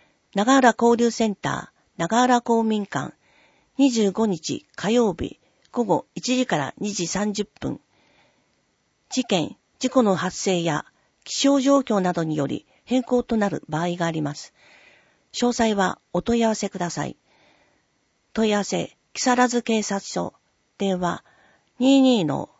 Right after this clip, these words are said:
零一一零。日曜会長日のお知らせ。毎月第二、第四日曜日に、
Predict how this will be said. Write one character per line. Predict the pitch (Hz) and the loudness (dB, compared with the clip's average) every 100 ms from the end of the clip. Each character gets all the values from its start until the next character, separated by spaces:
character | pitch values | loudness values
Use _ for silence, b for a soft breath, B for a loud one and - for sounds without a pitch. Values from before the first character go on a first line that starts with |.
| - | -2
零 | 233 247 - | 2 2 2
一 | 214 - 147 | -6 -6 -8
一 | 156 - 180 | -8 -8 -4
零。 | 170 123 - _ _ _ _ b b b b b b _ _ _ _ - | -4 -4 -8 _ _ _ _ b b b b b b _ _ _ _ -2
日 | 226 - 277 | 0 4 4
曜 | 277 | 6
会 | 254 277 | 4 0
長 | - 269 | 4 2
日 | 220 156 | 4 0
の | - - | -4 -8
お | |
知 | 156 175 | -8 -6
ら | 151 | -6
せ。 | - 120 - _ _ _ _ _ _ _ b b b b b b - | -6 -10 -12 _ _ _ _ _ _ _ b b b b b b -2
毎 | 226 247 | 0 0
月 | - - 220 - _ - | -2 -6 -6 -6 _ -8
第 | 226 233 | -2 -2
二、 | 214 220 - - | -2 -4 -6 -4
第 | 240 269 | 0 2
四 | 285 | 4
日 | 269 262 - | 4 2 2
曜 | 247 | 0
日 | 185 | 0
に、 | 147 - | -2 -4